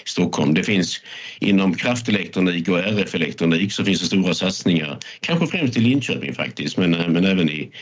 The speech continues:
i Stockholm. På fotoniksidan, alltså, eh, fiberoptisk kommunikation till exempel, så har hela tiden K T H varit i ledningen.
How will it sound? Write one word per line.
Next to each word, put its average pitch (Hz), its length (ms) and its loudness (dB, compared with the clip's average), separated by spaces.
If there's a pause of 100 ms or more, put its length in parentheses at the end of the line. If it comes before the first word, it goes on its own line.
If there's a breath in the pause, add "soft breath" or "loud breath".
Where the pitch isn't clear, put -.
(180 loud breath)
i - 100 -2
Stockholm. 73 560 0
På 98 100 0
fotoniksidan, 113 1120 2 (600 loud breath)
alltså, 90 260 0
eh, 87 240 0
fiberoptisk 110 640 2
kommunikation 92 560 2
till 82 140 -2
exempel, 85 320 0
så 101 80 0
har 104 100 2
hela 101 200 -2
tiden 87 300 0
K 90 180 0
T 98 140 -2
H 98 180 4
varit 71 300 0
i 82 60 4
ledningen. 78 540 0